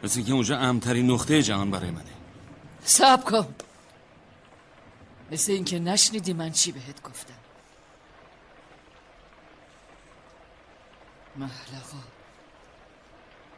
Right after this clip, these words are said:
Speaker 2: خواهر توه.
Speaker 1: <laughs> من نمی‌دونستم که تو هم اهل شوخی هستی،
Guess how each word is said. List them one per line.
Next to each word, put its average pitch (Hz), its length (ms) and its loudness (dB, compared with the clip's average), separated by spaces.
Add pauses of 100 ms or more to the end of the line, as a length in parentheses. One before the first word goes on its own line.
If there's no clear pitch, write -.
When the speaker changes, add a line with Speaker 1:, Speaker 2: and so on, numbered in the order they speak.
(420)
Speaker 2:
خواهر 135 540 -16 (180)
توه. 147 180 -18 (4000)
Speaker 1:
<laughs> - 0 -
من 190 140 -2
نمی‌دونستم 190 540 0
که 117 140 -6
تو 120 200 -6
هم 113 140 -4
اهل 98 220 -6
شوخی 90 440 -8
هستی، 78 340 -8